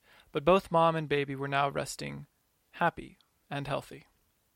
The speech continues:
His muscles burned with the strain of continued tension, but the ache in his stomach was far greater. Stopping only to change his scrubs,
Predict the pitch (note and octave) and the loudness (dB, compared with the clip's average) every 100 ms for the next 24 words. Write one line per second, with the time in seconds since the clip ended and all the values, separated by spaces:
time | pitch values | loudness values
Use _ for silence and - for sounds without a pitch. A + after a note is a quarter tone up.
0 | _ _ _ _ _ _ - D3+ E3+ F3 | _ _ _ _ _ _ 0 2 4 4
1 | F3+ C#3 D#3 D#3 D3+ C#3 D3 - D3+ D3 | 2 2 2 4 2 -2 -6 -6 -4 -4
2 | C#3 - C#3 - D3+ C#3 - C#3+ - C#3 | -6 -8 -10 -8 -6 -6 -6 -10 -10 -16
3 | D3 - - - - E3+ G3+ A3 - G3 | -18 -20 -20 -20 -8 -4 4 4 4 -4
4 | F3+ - E3 D3+ D#3+ - D3 C#3 C#3 - | -4 -2 -2 -2 -8 -6 -2 -2 -2 -8
5 | - - F#3 _ _ _ _ _ _ - | -10 -16 -20 _ _ _ _ _ _ -12
6 | - F3+ G#3+ F#3+ G3 C4 - A3+ G3+ G3 | 2 4 4 0 -2 -2 -2 -2 0 0
7 | F#3+ - - D3+ C3 B2 - - | -2 -6 -4 0 0 -2 -10 -14